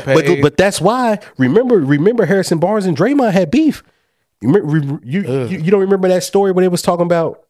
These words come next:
Speaker 1: um, um, when Harrison Barnes got married? He invited everybody to his wedding but Draymond.
Speaker 2: Mm-hmm.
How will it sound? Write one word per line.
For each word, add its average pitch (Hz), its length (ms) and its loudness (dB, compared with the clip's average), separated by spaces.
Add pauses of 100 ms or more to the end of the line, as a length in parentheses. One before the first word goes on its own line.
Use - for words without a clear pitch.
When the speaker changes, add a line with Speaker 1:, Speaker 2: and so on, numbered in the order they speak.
Speaker 1:
um, 135 320 -4
um, 131 220 -4
when 127 120 -2
Harrison 160 300 -2
Barnes 165 280 -2
got 160 180 -2
married? 196 420 -2 (360)
He 180 200 0
invited 165 520 0
everybody 175 580 0
to - 120 0
his 165 160 2
wedding 160 360 0
but 175 200 0
Draymond. 131 440 -2 (840)
Speaker 2:
Mm-hmm. 107 260 -12